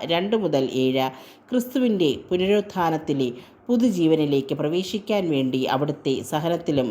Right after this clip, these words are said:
മരണത്തിലും പങ്കുചേരുക എന്നതിൻ്റെയും. മൂന്ന് എട്ട് മുതൽ പതിനൊന്ന്. ആവശ്യകതയാണ് അപ്പോസ്തലൻ ഊന്നിപ്പറയുന്നത്. യേശുവിൻ്റെ ആത്മാവും ദൈവത്തോടും മനുഷ്യരോടും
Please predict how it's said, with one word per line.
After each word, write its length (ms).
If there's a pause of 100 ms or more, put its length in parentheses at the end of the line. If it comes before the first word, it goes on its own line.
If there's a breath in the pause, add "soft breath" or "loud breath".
മരണത്തിലും 520 (220)
പങ്കുചേരുക 760 (160)
എന്നതിൻ്റെയും. 680 (600 loud breath)
മൂന്ന് 280 (180)
എട്ട് 280
മുതൽ 220 (100)
പതിനൊന്ന്. 480 (340)
ആവശ്യകതയാണ് 760 (160)
അപ്പോസ്തലൻ 540 (180)
ഊന്നിപ്പറയുന്നത്. 880 (960)
യേശുവിൻ്റെ 680 (160)
ആത്മാവും 540 (180)
ദൈവത്തോടും 640
മനുഷ്യരോടും 600